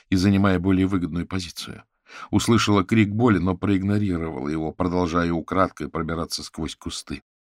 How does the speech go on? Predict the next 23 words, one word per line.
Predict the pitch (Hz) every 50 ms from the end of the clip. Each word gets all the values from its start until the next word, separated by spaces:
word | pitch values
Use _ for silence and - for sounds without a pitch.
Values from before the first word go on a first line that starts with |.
| _ -
Времени | 82 87 85 80 82 87 90 95
у | 92
неё | 85 82 78
почти | - - 78 - - - - 71
не | 76 80
оставалось. | 76 - - - - - - - - - - _ _ _ _ _ _ _ - - - - - -
Зацепившись | 92 98 104 101 - 113 110 107 107 - - - 90 80
за | 76 90
ветку, | 92 104 104 - - -
она | 85 85 85 85
оступилась, | 82 - - - - 107 101 80 71 - -
упала, | 92 87 - 107 90 78 69 57 - - - - - - _
и | 113
острый | 120 117 107 - - 117 120 113
камень | - 135 120 101 90 85 73
впился | - - - 104 87 - - 92
ей | 90 87 90 90
в | 92 101
бок. | 107 98 - - - - - - - - - _ _ _
Опять | _ - - - 82 - -
поднялась | - 71 62 - 71 67 65 - -
на | - 76 71
ноги | 71 - - 71 - -